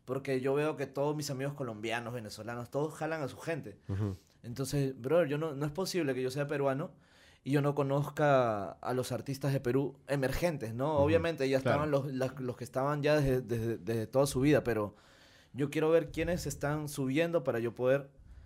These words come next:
Speaker 1: traerlos para acá. Y le pregunto a Perico, "Brother, por favor, contáctame con algunos músicos, eh, relevantes allá, a, a los cuales
Speaker 2: Ujú.
Speaker 1: tú pienses que yo, que, con los cuales yo pueda colaborar". Y me dijo, "No, tú tienes que encontrarte con el viejo".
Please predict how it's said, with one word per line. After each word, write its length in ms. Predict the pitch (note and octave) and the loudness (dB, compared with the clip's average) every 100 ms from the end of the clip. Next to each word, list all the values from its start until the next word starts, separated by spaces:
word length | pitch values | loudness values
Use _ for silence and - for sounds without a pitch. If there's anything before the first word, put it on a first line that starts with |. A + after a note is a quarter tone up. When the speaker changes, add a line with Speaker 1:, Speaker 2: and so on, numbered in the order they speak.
| - - - - | -20 -20 -20 -2
Speaker 1:
traerlos 300 | D3 D#3+ C#3+ | 4 6 6
para 160 | C#3+ B2 | 4 4
acá. 260 | C3 D#3+ | 4 4
Y 220 | - C3 B2+ | 4 4 6
le 120 | B2+ | 4
pregunto 360 | A#2+ B2 C3 D3 | 4 2 4 4
a 60 | |
Perico, 640 | C3+ C3+ C3+ C#3 B2 G#2 - | 6 6 6 6 6 4 0
"Brother, 340 | B2 E3+ D3+ | 8 10 10
por 100 | B2 - | 8 4
favor, 320 | A#2 B2+ - | 10 10 10
contáctame 720 | A2+ G#2+ A2+ C#3+ D3 B2 G#2 | 8 4 6 8 8 8 6
con 200 | - A2+ | -2 -2
algunos 340 | A2 G#2+ A#2+ C3+ | 2 4 6 6
músicos, 560 | B2+ D3 C#3+ C3 A#2+ - _ _ - | 8 6 6 6 6 4 _ _ 4
eh, 120 | A#2 | 4
relevantes 680 | G#2+ B2+ A#2 A#2+ B2+ C3+ B2 | 8 8 10 8 6 4 6
allá, 300 | A#2+ A#2 C3+ | 10 10 8
a, 200 | D#3 - - | 6 0 0
a 80 | A2+ | 2
los 120 | A2 | 2
cuales 220 | G#2+ C3 | 4 4
Speaker 2:
Ujú. 120 | G2 C#3+ | 4 4
Speaker 1:
tú 60 | |
pienses 340 | D3 C#3+ C#3+ C#3 | 4 4 4 2
que 140 | B2+ | 4
yo, 260 | A2 A2+ A#2 - - - - - - | 6 6 4 -10 -20 -20 -20 -20 2
que, 200 | C3 A#2+ | 4 6
con 140 | C3 | 6
los 80 | A#2+ | 4
cuales 220 | - B2 | 6 6
yo 80 | C3 | 8
pueda 160 | B2+ B2+ | 10 10
colaborar". 480 | A#2 G#2+ A2 B2+ C#3 - _ _ _ _ | 10 8 10 8 4 -6 _ _ _ _
Y 560 | B2+ B2+ A#2+ A#2 A2 G#2+ | 2 4 4 4 4 2
me 120 | G#2 | 0
dijo, 200 | G#2+ G2+ | -2 0
"No, 220 | A2+ A#2+ G#2+ | 0 0 0
tú 80 | A2+ | -4
tienes 220 | C3 C3+ | 0 0
que 40 | |
encontrarte 360 | A#2+ G#2 G2 A2+ | 2 0 2 2
con 160 | A#2 G2 | 2 2
el 60 | |
viejo". 340 | F#2 F#2+ - | 2 0 -2